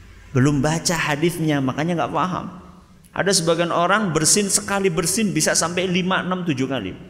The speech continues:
Ya. Apakah setiap itu kita, "Ya rahamukallah, ya rahamukallah"? Apakah cukup sampai berapa kali? Nanti kita akan bahas.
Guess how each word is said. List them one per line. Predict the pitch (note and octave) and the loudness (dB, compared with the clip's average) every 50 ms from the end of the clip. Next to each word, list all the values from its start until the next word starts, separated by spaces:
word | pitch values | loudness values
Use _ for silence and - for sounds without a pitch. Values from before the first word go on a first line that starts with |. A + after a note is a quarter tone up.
| - - - - - - - - - _ - - - - G#2+ | -20 -20 -20 -20 -20 -20 -20 -20 -20 _ -20 -20 -10 -4 -4
Ya. | G#2 G#2 G#2+ - - - - - | -2 -2 -4 -6 -12 -16 -2 0
Apakah | F#3+ G3+ A#3+ B3 B3 B3 | 2 4 4 4 4 4
setiap | A3 A#3 G#3+ G3 A3 A3+ A3 A3+ | 4 4 2 4 4 2 4 4
itu | A3 G#3+ A3+ | 2 2 4
kita, | A3 A3 B3+ A#3 G#3+ G#3 - | 2 2 4 4 2 0 2
"Ya | - D#3 D3 | 0 0 0
rahamukallah, | D3+ C#3 C#3+ C#3 C3+ - B2+ B2 A2 F#2+ - - A#2+ | 0 0 -2 -2 -2 -2 -2 -2 -2 -4 -6 -4 -4
ya | B2+ | -4
rahamukallah"? | B2 - C3+ C#3+ C#3+ B2+ B2+ A2+ G#2+ - - - - - - - - _ _ _ _ _ _ _ _ _ _ _ _ _ _ _ _ _ _ _ _ _ _ _ | -4 -2 -2 -4 -2 -2 -2 -4 -4 -6 -10 -16 -20 -20 -20 -20 -20 _ _ _ _ _ _ _ _ _ _ _ _ _ _ _ _ _ _ _ _ _ _ _
Apakah | - D3 D3+ F3 F#3+ G3 G3 F#3 | -4 -2 2 2 2 2 2 0
cukup | F#3+ A3+ A3+ A3+ A3+ G3+ A3 - | 2 0 2 2 0 0 0 -6
sampai | - - G3 G3 F#3+ G3+ G3 D#3+ | -4 -2 -2 -2 0 -2 -2 -2
berapa | E3 F#3 F3+ E3+ E3+ F3+ F3 | 0 2 0 2 2 0 0
kali? | F3 F3 F#3 G#3+ B3 A#3+ - | 2 0 0 0 -4 -6 -4
Nanti | D#3 E3 E3 F#3 | -6 -4 -2 -2
kita | F#3 F#3+ - | -2 -2 -2
akan | F3+ G3 G3 G3+ G3+ | -2 0 -2 0 0
bahas. | G#3+ G#3 E3 D3 - - | 0 0 0 -2 -2 -6